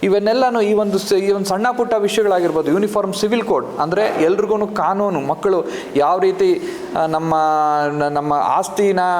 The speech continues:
ಮತ್ತು ಇದೊಂದನ್ನ ನಮ್ಮ ತಂದೆಯಿಂದ ಮಗ, ನಮ್ಮ ತ-, ಮಕ್ಕಳಿಗೆ ಹೋಗುವಂಥ ಆಸ್ತಿನ ಸಿವಿಲ್ ಕೋಡ್ ಆಗಿರ್ಬೋದು, ಇನ್ನೊಂದು ಮತ್ತೊಂದು ಎಲ್ಲಾದ್ರೂ ಯೂನಿಫಾರ್ಮಿಟಿ ಇರಬೇಕು ಅನ್ನೋ ಒಂದು ಪ್ರತಿಪಾದನೆ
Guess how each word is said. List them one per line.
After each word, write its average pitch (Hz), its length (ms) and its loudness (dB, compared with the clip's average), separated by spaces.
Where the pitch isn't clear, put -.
ಮತ್ತು 156 240 -2
ಇದೊಂದನ್ನ 170 480 0
ನಮ್ಮ 147 220 -2
ತಂದೆಯಿಂದ 170 440 0
ಮಗ, 156 220 0
ನಮ್ಮ 147 260 -2
ತ-, 143 140 -6
ಮಕ್ಕಳಿಗೆ 151 360 0
ಹೋಗುವಂಥ 160 400 0
ಆಸ್ತಿನ 160 420 0
ಸಿವಿಲ್ 165 320 0
ಕೋಡ್ 170 220 0
ಆಗಿರ್ಬೋದು, 143 460 2
ಇನ್ನೊಂದು 151 420 0
ಮತ್ತೊಂದು 147 440 0
ಎಲ್ಲಾದ್ರೂ 208 440 4
ಯೂನಿಫಾರ್ಮಿಟಿ 208 580 0
ಇರಬೇಕು 175 360 2
ಅನ್ನೋ 160 160 0
ಒಂದು 151 200 -2
ಪ್ರತಿಪಾದನೆ 170 880 -2